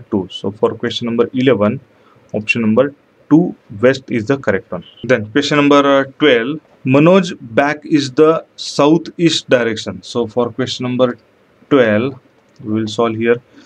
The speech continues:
Manoj back is the southeast direction. So this is north, south, west and the east. So southeast means this direction is the back, means he is facing to the northwest.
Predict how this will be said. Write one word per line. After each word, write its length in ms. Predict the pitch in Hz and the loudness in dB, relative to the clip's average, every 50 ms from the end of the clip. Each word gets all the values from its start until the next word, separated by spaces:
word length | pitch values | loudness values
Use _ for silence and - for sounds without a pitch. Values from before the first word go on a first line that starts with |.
| _ _ _ - | _ _ _ 0
Manoj 560 | 117 120 131 135 143 151 160 165 160 - - - - 123 113 104 | 2 2 4 4 4 4 4 2 0 -2 -10 -12 -12 -10 -4 0
back 380 | 104 123 120 127 135 135 - _ - - _ | 0 2 2 0 -2 -4 -6 _ -20 -12 _
is 240 | - 127 120 117 107 | -4 -2 -2 -2 0
the 340 | 107 131 131 139 147 147 - _ | 2 4 4 4 4 0 -6 _
southeast 920 | - - - - - 131 139 143 143 143 - - - 147 139 139 - - 123 | -18 -16 -6 -2 0 2 2 2 0 -4 -8 -4 -2 -2 -2 -2 -4 -4 -2
direction. 520 | 120 120 107 104 101 101 - - 95 87 - | 0 2 2 0 -2 -4 -8 -12 -12 -12 -14
So 720 | - - - 120 117 113 117 117 117 117 120 120 113 107 - _ _ _ - - _ _ _ _ | -18 -10 -6 -4 -2 -2 0 0 2 2 2 2 0 -4 -10 _ _ _ -20 -20 _ _ _ _
this 220 | - 117 107 110 | -6 -6 -4 -4
is 80 | 127 117 | -4 -2
north, 460 | 113 113 110 110 113 113 - - - _ | 0 2 2 2 2 0 -2 -8 -20 _
south, 640 | _ _ _ - - - - 107 110 110 117 107 - - _ _ _ _ _ _ _ _ _ _ _ _ - - | _ _ _ -20 -8 -4 -2 0 0 -2 -4 -8 -12 -20 _ _ _ _ _ _ _ _ _ _ _ _ -20 -14
west 400 | 113 107 110 113 113 110 - - | -4 0 0 0 0 -2 -4 -4
and 200 | 117 107 107 107 | 0 2 2 2
the 120 | 107 104 - - | 2 0 -2 -6
east. 320 | 113 101 - - - - - _ _ _ _ _ _ _ _ | -10 -10 -10 -10 -16 -20 -20 _ _ _ _ _ _ _ _
So 200 | - - 123 120 | -8 -4 -4 -4
southeast 600 | 113 - - 131 127 135 135 - 143 131 120 - | -2 0 2 2 2 2 0 -4 -6 -6 -6 -6
means 240 | 131 131 135 127 117 | -6 -4 -4 -4 -4
this 160 | 120 123 120 | -4 -4 -2
direction 480 | 107 110 107 104 107 104 107 - 123 107 - | 0 0 2 2 2 0 -2 -4 -6 -6 -6
is 180 | 120 123 110 117 | -8 -8 -2 0
the 200 | 127 135 143 139 _ _ _ _ _ _ _ _ _ _ - | 2 2 0 0 _ _ _ _ _ _ _ _ _ _ -12
back, 460 | 110 107 104 123 113 110 107 107 107 | -8 -4 -2 -2 -2 -2 -4 -6 -4
means 300 | 117 123 127 131 123 - | -2 -2 0 -2 -2 -2
he 160 | - 127 131 | 0 2 2
is 140 | 139 135 131 | 2 2 2
facing 400 | - 139 131 127 - 135 131 131 | 2 0 0 2 0 -2 -2 -2
to 80 | 135 127 | -2 0
the 140 | 123 139 | 0 0
northwest. 1120 | 135 127 120 117 117 123 127 123 - - - _ - 113 104 104 120 117 107 107 - - - | 2 2 4 4 4 4 4 2 -2 -10 -20 _ -16 -10 -2 2 2 2 2 -2 -10 -16 -20